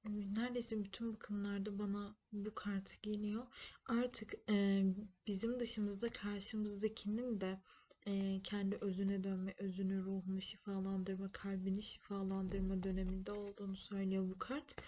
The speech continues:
Bu güzel. Bu güzel bir şey. Yani bir takım hayatında, em, zorluklar var.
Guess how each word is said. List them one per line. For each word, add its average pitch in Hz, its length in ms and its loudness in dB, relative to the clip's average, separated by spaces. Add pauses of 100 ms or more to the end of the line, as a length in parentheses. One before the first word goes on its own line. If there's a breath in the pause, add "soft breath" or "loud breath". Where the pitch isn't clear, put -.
(360 loud breath)
Bu 214 160 2
güzel. 202 420 4 (640)
Bu 214 200 0
güzel 190 420 4
bir 180 60 0
şey. 190 300 -2 (2000 loud breath)
Yani 214 540 4
bir 240 160 4
takım 233 340 2
hayatında, 214 840 2
em, 202 540 0 (640)
zorluklar 202 760 2
var. 196 560 -2